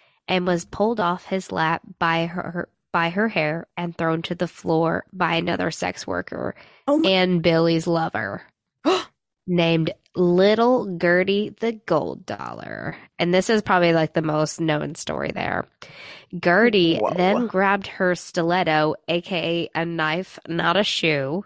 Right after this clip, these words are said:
Speaker 1: <laughs> 'Cause I did this entire time. I'm like, "Jesus, sh-, freaking thug life. She killed her ass with a shoe." <laughs>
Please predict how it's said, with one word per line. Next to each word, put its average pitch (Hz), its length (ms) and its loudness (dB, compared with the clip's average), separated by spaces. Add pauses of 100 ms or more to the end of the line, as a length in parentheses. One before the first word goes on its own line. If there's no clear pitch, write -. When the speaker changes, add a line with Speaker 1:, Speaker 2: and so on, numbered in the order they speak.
Speaker 1:
<laughs> - 80 -20
'Cause 807 920 -6
I - 160 0
did - 340 -2
this 196 200 2
entire 208 400 2
time. 202 340 -2
I'm 190 160 -6
like, 196 340 0 (500)
"Jesus, 403 580 6
sh-, - 260 -8 (260)
freaking 240 480 -2 (100)
thug 302 260 6
life. 170 360 0
She - 220 -12
killed 311 340 0
her 233 120 2
ass 240 300 0
with 196 120 -4
a 175 100 0
shoe." 220 800 0 (540)
<laughs> 262 60 -4